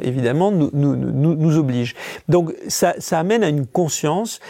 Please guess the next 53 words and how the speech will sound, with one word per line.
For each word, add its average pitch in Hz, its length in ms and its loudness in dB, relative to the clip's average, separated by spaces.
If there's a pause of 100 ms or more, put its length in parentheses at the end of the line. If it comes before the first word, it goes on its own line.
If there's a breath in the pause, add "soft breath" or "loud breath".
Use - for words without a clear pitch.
(220 loud breath)
qui 147 140 0
fait 190 180 0
que 180 120 -2
probablement 151 840 0
nous 139 220 0
devons 143 360 2
regarder 143 560 0
un 147 100 0
certain 143 240 -4
nombre 139 140 0
de 131 80 2
choses 175 260 0
de 135 60 -2
façon 135 260 -2
différente. 127 400 -2 (180 loud breath)
Je - 120 -2
pense 214 280 0
en 147 100 -2
particulier 151 500 -2
à 123 100 0
un 135 100 0
sujet 156 380 2
qui - 140 -6
est, 120 140 -2
qui - 120 -6
est 127 40 -2
souvent 143 280 -2
assez, 131 340 -2
euh, 139 60 -4 (360 loud breath)
é-, - 220 -2
épineux, 160 680 2
notamment 139 440 0
dans 123 140 0
la, 139 240 -2
dans 143 160 -4
la 139 160 -4
pharmacie, 139 480 0 (240 loud breath)
c'est - 200 0
le 139 120 2
prix 170 220 0
des 156 100 4
médicaments 139 520 0
ou 202 80 0
c'est - 140 -2
l'accès 151 500 2
aux 170 60 2
médicaments. 131 480 -2 (320 loud breath)
Donc 131 140 -4
quand 165 240 0
on 165 160 2
est, 147 260 2
qu'on 135 160 -4
a 147 140 -2